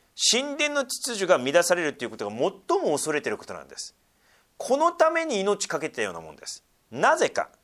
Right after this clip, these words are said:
それによってローマ人との関-、ローマとの関係が複雑、あの、こう、おかしくならないようにしていたわけなんです。ユダヤ人が騒ぎを起こしたら、ローマは犯行と捉えて、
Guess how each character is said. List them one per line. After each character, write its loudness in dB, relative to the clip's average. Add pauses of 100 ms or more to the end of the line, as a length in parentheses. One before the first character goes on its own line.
(1040)
そ 2
れ 4
に -2
よ 0
っ -12
て 4
ロ 4
ー -4
マ 6
人 -4
と 0
の -4
関-、 0
ロ 4
ー -2
マ 2
と 0
の -2
関 0
係 -2
が 4 (480)
複 -8
雑、 0
あ -6
の、 -8 (220)
こ -4 (140)
う、 -2
お -2
か 4
し -2
く -4
な 2
ら 4
な 2
い -2
よ 0
う -2
に -8 (180)
し -6
て 2
い 0
た 4
わ 4
け -10
な -10
ん -18
で -18
す。 -16 (340)
ユ 0
ダ 6
ヤ 6
人 -4
が 6
騒 4
ぎ 2
を 4
起 -12
こ 0
し -4
た 0
ら、 4 (360)
ロ 4
ー -4
マ 4
は 6
犯 2
行 2
と -4
捉 2
え -2
て、 0